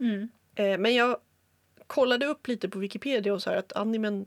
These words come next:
Speaker 2: bygger ut mer. De sa att det ger också mer, för hans familj är ju med i så här,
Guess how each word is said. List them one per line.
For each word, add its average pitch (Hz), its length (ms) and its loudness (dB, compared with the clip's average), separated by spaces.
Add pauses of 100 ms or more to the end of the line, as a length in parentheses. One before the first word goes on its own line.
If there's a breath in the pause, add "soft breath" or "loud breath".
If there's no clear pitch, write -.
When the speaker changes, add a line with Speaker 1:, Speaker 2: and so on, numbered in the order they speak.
Speaker 2:
bygger 202 300 -4
ut 262 400 0
mer. 156 220 2
De 190 120 -2
sa 220 100 -4
att 180 160 0
det 202 80 -2
ger 214 200 0
också 202 240 -2
mer, 196 360 0 (160)
för 226 100 -4
hans 220 180 2
familj 254 420 0
är 202 60 2
ju 180 200 0
med 175 360 -4
i 180 320 -8 (320)
så - 180 -14
här, - 80 -14